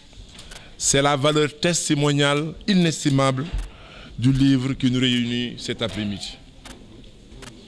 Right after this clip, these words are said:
Membres de la grande famille des écrivains, nous sommes fiers de vous. Nous sommes fiers de cette association qui, dans le monde entier,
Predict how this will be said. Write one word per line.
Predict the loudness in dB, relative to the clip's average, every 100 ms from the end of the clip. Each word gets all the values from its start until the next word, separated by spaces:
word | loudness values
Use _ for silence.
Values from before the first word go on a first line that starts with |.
| -20 -20 -18 -18 -16 -18 -18 -18 -18 -4
Membres | 4 4 6 4 2
de | 2
la | 0
grande | 2 0 0
famille | 0 2 2
des | 2 2 0
écrivains, | 0 -2 -2 -8 -16 -20 -20 -18 -18 -16 -18 -18 -20 -20 -20 -20 -20 -18 -16 -16 -18 -6
nous | 2 4
sommes | 4 2
fiers | 2 2 4 4 4 0 -8 -16 -16 -18 -20 -20 -14 -12 -10 -12 -20 -20 -20 -20 -20 -18 -4
de | 2 4
vous. | 4 2 0 -12 -18 -20 -20 -20 -20 -20 -20 -20 -20 -20 -4
Nous | 0
sommes | 2 2
fiers | 2 2 4 2
de | 2
cette | 0 0
association | 0 2 2 4 2 2 0 0 -4 -12 -20 -20 -12 -12 -12 -20 -20 -20 -12
qui, | 0 2 4
dans | 4 2
le | 4
monde | 4 2 0
entier, | 0 0 2 2 2